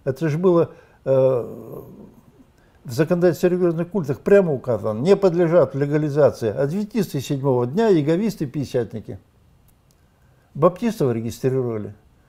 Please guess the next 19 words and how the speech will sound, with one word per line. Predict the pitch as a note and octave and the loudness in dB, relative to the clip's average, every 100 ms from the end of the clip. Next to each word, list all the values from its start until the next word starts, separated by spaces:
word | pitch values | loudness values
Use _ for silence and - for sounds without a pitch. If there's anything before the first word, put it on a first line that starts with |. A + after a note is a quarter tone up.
| _ _ _ - | _ _ _ -4
но, | E3 | -2
правда, | D#3+ C#3+ C3 | 0 0 0
там | B2 B2+ A2 A#2 B2+ | -2 -2 -2 -8 -8
у | |
них | B2 G#2 | -6 -6
свои | - E3+ | -2 0
проблемы | F#3+ A#2+ G#2+ G#2 F#2+ | 0 -4 -4 -4 -4
были, | F2+ F#2+ F2+ - _ _ - | -6 -6 -8 -10 _ _ -4
православных | B2+ D3 - F#3 G#2+ F2+ | -2 -2 -2 -2 -2 -8
то | - | -12
же | G#2 G2 | -12 -10
самое. | - F#2+ F2+ F#2 - _ _ _ _ | -8 -6 -8 -12 -16 _ _ _ _
Вот. | - - - _ - - _ _ | -14 -14 -14 _ -20 -20 _ _
Э, | - A#2+ | -2 0
отмените | - D#3+ G3 A3+ A3+ - | 2 2 4 6 6 6
вот | D3+ D3+ | 4 6
это, | D3 C3+ D3 | 4 4 2
э, | |
уберите | D3+ B2+ B2+ C3+ - F3+ F3 D#3 F#3 D#3+ G#3 G#3 - D3+ C#3+ | 2 2 0 -4 -8 -10 -8 -6 0 4 4 4 2 2 2